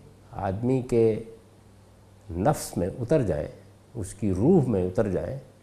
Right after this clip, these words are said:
اس کے وجود کا حصہ بن جائے، تو پھر اس کا اظہار اس کے معاشی اقدامات میں بھی ہوتا ہے، اس کی فکر پر بھی اس کے اثرات ہوتے ہیں، اس کے عمل پر بھی اس کے اثرات ہوتے ہیں۔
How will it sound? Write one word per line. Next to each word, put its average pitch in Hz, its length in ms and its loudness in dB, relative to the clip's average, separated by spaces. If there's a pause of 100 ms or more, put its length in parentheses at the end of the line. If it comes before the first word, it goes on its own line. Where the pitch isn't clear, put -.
(520)
اس 107 180 -8
کے 131 100 -2
وجود 104 420 0
کا 101 200 2
حصہ 98 260 0
بن 92 280 2
جائے، 85 260 -4 (1200)
تو 123 80 -6 (160)
پھر 165 140 0 (160)
اس 139 180 -4
کا 131 140 -4
اظہار 110 500 4 (480)
اس 107 160 -8
کے 123 120 -2
معاشی 113 460 2
اقدامات 95 500 -4
میں 85 120 -8
بھی 82 80 -12
ہوتا 78 260 -12
ہے، - 140 -20 (1000)
اس 139 240 -2
کی 147 360 2 (160)
فکر 226 340 6 (100)
پر 120 80 2
بھی 95 160 0
اس - 140 -6
کے 92 120 -4
اثرات 85 420 -6
ہوتے - 240 -12
ہیں، - 140 -20 (340)
اس 95 180 -10
کے - 100 -6
عمل 143 220 2
پر 143 160 2
بھی 98 140 0
اس 95 120 -4
کے 95 140 -4
اثرات 85 400 -8
ہوتے 101 240 -14
ہیں۔ 113 80 -16